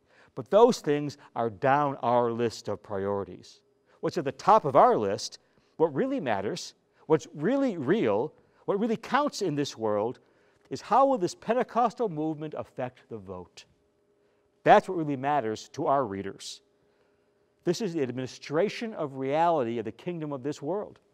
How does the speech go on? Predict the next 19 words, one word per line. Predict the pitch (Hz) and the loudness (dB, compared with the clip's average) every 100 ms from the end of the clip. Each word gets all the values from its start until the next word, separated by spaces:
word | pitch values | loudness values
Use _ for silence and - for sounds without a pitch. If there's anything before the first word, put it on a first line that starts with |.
| _ _ _ _ _ _ _ _ _ _ _ _ - | _ _ _ _ _ _ _ _ _ _ _ _ -14
And | 131 113 | -10 -10
Yeshua | 110 - 165 156 160 - | -12 -12 -8 -6 -6 -8
rejects | 120 110 92 117 101 - - | -10 -14 -12 -10 -10 -10 -16
it. | - - _ _ _ _ _ _ _ _ _ | -16 -20 _ _ _ _ _ _ _ _ _
Instead, | 151 - 220 | -6 4 4
we | 170 | 4
read | 139 151 135 | 2 0 2
this | 139 - | 0 -2
in | 120 | -4
Mark | 127 131 | -2 -2
fourteen | - 131 - 127 | -4 -10 -8 -12
forty-eight. | - 120 107 101 85 - _ _ _ _ _ _ | -6 -6 -4 -8 -10 -20 _ _ _ _ _ _
"Am | 123 | -4
I | 139 147 | -2 0
leading | 139 151 170 | 0 -2 -2
a | 156 | -2
rebellion?" | 117 101 110 139 208 202 | -2 0 0 0 -6 -10
said | - 214 | -6 -4
Yeshua, | 202 196 208 226 233 | -4 -6 -4 -6 -8